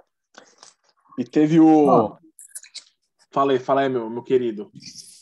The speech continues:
Speaker 2: Bom, eu ia falar que, tipo, eu acho que é besteira, o... se for pro Atlético Mineiro, eu acho que é besteira o Atlético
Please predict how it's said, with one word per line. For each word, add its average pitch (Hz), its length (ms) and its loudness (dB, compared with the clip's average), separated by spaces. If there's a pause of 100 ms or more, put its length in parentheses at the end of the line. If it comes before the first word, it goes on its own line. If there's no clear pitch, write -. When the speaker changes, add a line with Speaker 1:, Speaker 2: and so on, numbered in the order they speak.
(580)
Speaker 2:
Bom, 135 200 0
eu 147 60 0
ia 143 80 -14
falar 165 180 -2
que, - 100 -18
tipo, 156 300 -4 (280)
eu 131 100 -4
acho 156 180 -4
que 165 220 -6 (800)
é 123 60 -8
besteira, 143 600 -4
o... 117 340 -12 (140)
se - 180 -20
for 135 220 -8
pro 131 100 -4
Atlético 120 360 -8
Mineiro, 113 200 -8
eu 123 40 -6
acho - 120 -14
que 156 60 -10
é 151 40 -4
besteira 131 520 -10
o 139 40 -4
Atlético - 460 -12